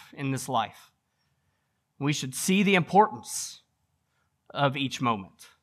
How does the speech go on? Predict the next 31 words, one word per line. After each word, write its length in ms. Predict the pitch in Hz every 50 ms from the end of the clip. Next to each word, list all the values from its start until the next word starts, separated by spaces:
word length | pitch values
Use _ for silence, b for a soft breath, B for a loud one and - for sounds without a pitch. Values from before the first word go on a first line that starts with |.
| _ _ _ _ _ _ _ _ _ _
in 140 | - 143 143
the 80 | 135
plan 400 | 123 - - 165 170 196 247 220
of 80 | 156 131
God, 240 | - 107 107 110 123
in 100 | 139 147
the 60 | 147
purposes 520 | - - 185 202 165 - - - 147 135
of 140 | 135 123 131
God 300 | 131 139 151 160 139 131
in 100 | 127 131
our 160 | 131 131 139
life. 480 | 135 143 147 165 139 - - - - - _ _ _ _ _ _ _ _ B B B B B B B B B B B B B B B B B B B B _ _ _
And 220 | - 180 180 185
yet 220 | 180 185 190 175 180
we 100 | 180 180
also 400 | 190 214 247 240 - 247 220 185
know 260 | 151 135 139 143 147
that 180 | 170 185 165
the 80 | - 156
Bible 420 | 156 170 180 208 214 185 190 175
says 720 | - - - 208 214 202 165 147 147 160 156 - - - - B B B
we 200 | - 147 151 180
shouldn't 560 | 175 - - - 220 220 214 165 165 165 147 120
just 580 | - 170 180 185 196 151 139 135 - - - _ _
live 720 | - 147 151 156 170 165 143 135 131 123 120 - - - _
for 600 | - - - 160 156 143 131 127 120 113 113 104 - _ _ -
the 80 | -
moment. 540 | 135 131 135 127 120 110 98 - - - - _ _ _ _ _ _ _ _ _ _ _ _ _ _ _ _ _ _ _ _ _ _ _ _ _ _
There's 160 | - 143 143 -
something 640 | - - 190 175 160 - 180 170 160 160 156 139